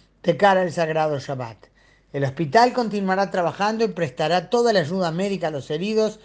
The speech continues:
que la necesiten, así como los habitantes de la zona que precisen asistencia médica. En todo lugar donde haya alguna posibilidad siquiera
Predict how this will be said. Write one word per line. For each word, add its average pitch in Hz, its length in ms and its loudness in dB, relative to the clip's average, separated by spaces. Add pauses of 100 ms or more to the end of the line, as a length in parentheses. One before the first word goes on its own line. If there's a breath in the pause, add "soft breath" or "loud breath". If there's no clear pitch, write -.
(260 loud breath)
que 175 100 -2
la 170 120 4
necesiten, 143 720 -6 (340 soft breath)
así 180 180 0
como 196 220 0
los 165 220 -2
habitantes 165 480 0
de 156 80 2
la 147 120 0
zona 226 480 -4 (200 loud breath)
que 180 100 -2
precisen 156 600 -2
asistencia 135 580 -8
médica. 123 520 -12 (420 soft breath)
En 151 220 -2
todo 247 260 8
lugar 180 360 2
donde 143 240 -4
haya 165 160 -4
alguna 175 380 -2
posibilidad 147 640 -4
siquiera 135 560 -6